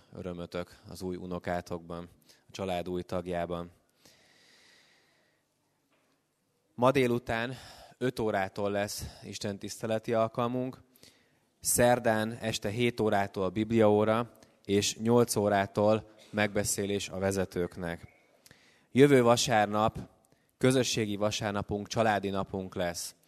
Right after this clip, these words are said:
Ez két dolgot is jelent. Egyrészt együtt fogunk itt ebédelni,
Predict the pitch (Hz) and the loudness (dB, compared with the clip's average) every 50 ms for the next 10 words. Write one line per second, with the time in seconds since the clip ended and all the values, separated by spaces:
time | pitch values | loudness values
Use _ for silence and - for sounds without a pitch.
0 | _ _ _ _ _ _ _ _ - 104 104 - - - _ - 117 117 113 113 | _ _ _ _ _ _ _ _ -8 -6 -6 -8 -10 -10 _ -2 0 0 2 2
1 | 110 101 101 101 98 - - 98 - - 110 98 92 87 85 85 - - - 117 | 2 2 2 0 -4 -6 -6 -6 -4 -4 -2 -2 -2 -4 -6 -8 -8 -6 -6 -4
2 | 117 117 107 107 110 107 - - - _ _ _ _ - 117 127 131 123 - - | -2 0 0 0 0 -2 -4 -10 -16 _ _ _ _ -2 0 0 2 0 0 -2
3 | - 120 113 110 107 104 - 107 101 - 107 107 104 107 104 98 98 95 98 98 | -4 -4 -4 -4 -6 -6 -6 -8 -4 0 0 0 0 0 0 0 0 0 0 -2
4 | 95 101 107 113 | -2 -4 -6 -8